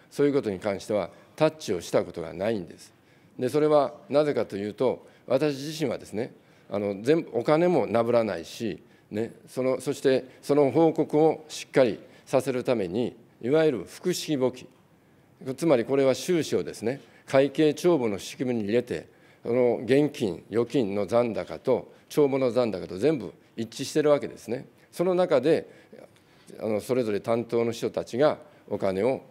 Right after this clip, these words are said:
えー、この知り合いの人からお願いしたりやってもらうと。で、私自身がそういうことでお願いしたことは、実はただの一人もありません。で、その中で、まあ、あの、そういうルールで、要するに透明化してる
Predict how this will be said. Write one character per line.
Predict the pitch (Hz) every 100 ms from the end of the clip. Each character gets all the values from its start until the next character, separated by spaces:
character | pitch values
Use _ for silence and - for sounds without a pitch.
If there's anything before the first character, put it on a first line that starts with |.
| - -
え | 98
ー、 |
こ | 85 95
の | 90 - -
知 | - - 110 101
り |
合 | 98
い |
の | 92
人 | - 90
か | 104
ら | 143 - - -
お | 101
願 | 104 95
い | 90
し | -
た | 95
り | 78 98
や |
っ | 101
て | 87
も |
ら | 82
う | 82
と。 | - -
で、 | 113
私 | 131 151 139
自 | 160 175 147
身 | 95
が | 110 92 - - -
そ | - 147
う | 143
い | 139
う | 135
こ | 113
と | 90
で | 104 87 -
お | 113
願 | 131 131 131
い |
し | 127
た | 113
こ | 92
と | 101
は、 | 104 - 101
実 | 110 127
は | 92
た | -
だ | 127
の | 139 135
一 | -
人 | 127 90
も | 76 - _
あ | -
り | 113
ま | 104
せ | - 85
ん。 | - _ _ _ -
で、 | 127
そ | 175
の | 175
中 | 151 170
で、 | 151 87 - -
ま | 123 107 - -
あ、 | -
あ |
の、 | 107 98 92 - - - - -
そ | 143 139
う |
い | 127
う | 123
ル | 143
ー |
ル | 101
で、 | 87 78 -
要 | 131
す | 113
る |
に | 95
透 | 151 170
明 | 160 151
化 | 147 135
し | -
て |
る | 123 117